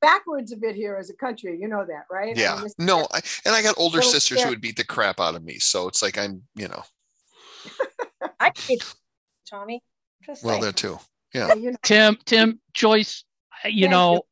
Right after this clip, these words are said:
Speaker 1: you.
Speaker 4: Thank you
Speaker 2: Yeah.
Speaker 4: so much
Speaker 3: Yes.
Speaker 4: for,
Speaker 2: Thank you.
Speaker 4: for spending
Speaker 2: Thank
Speaker 4: all
Speaker 2: you.
Speaker 4: this time with us. And, you know, w-, we didn't mention it a lot, but everybody, Spinning Gold.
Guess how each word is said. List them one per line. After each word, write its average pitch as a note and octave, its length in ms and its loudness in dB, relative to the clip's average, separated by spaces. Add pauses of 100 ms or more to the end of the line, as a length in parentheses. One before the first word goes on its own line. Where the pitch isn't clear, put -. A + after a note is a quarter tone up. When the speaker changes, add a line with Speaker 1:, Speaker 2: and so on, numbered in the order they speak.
(160)
Speaker 1:
you. - 60 -8 (640)
Speaker 4:
Thank A3+ 320 0
you F#3 100 -6
Speaker 2:
Yeah. - 60 -8
Speaker 4:
so F3+ 680 -2
much D#3 340 4
Speaker 3:
Yes. A#3 200 6 (320)
Speaker 4:
for, D3+ 280 -4
Speaker 2:
Thank - 120 -10
you. - 60 -14
Speaker 4:
for C#3+ 260 -6
spending E3 480 -2
Speaker 2:
Thank D3+ 120 4
Speaker 4:
all D3 100 2
Speaker 2:
you. D3 80 -2
Speaker 4:
this - 140 -6
time C3+ 340 -6
with C3+ 220 -6
us. B2+ 260 -4
And, E3 140 -2 (540)
you F#3+ 120 4
know, F3+ 240 4 (160)
w-, F#3+ 360 -4
we F#3+ 140 4
didn't A#3+ 380 4 (180)
mention F#3+ 460 2
it F3+ 80 4
a D3 60 2
lot, A#2+ 320 0 (100)
but C3+ 160 -2 (400)
everybody, E3 600 0 (140)
Spinning A3+ 640 2
Gold. D#3+ 520 4